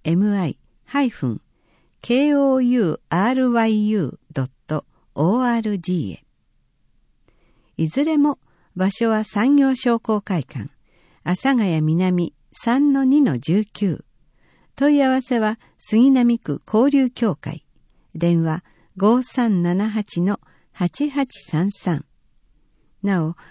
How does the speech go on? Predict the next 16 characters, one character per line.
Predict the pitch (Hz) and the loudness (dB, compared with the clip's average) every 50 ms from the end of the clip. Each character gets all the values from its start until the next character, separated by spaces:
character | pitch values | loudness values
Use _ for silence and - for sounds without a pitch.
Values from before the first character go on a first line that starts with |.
| - _ | -20 _
車、 | - - 202 214 247 254 240 233 226 208 - _ - | -4 -2 0 0 2 2 2 0 0 -2 -6 _ -10
自 | 147 170 | -6 -6
転 | 160 - - 302 320 302 | -4 0 0 0 0 0
車 | - - 247 226 | -2 -4 -4 -2
で | 254 277 | 0 0
の | 294 240 - - | 2 0 0 0
来 | - 147 160 175 | 0 0 0 0
場 | 170 170 170 165 165 | 0 0 -2 -2 0
は | 160 160 | -2 -2
ご | 151 - 143 | -2 -2 0
遠 | 147 175 190 | 0 0 0
慮 | 175 175 170 | 0 -2 -4
く | - 170 | -6 -6
だ | 156 156 160 | -6 -4 -6
さ | - - 156 | -6 -6 -8
い。 | - - | -8 -8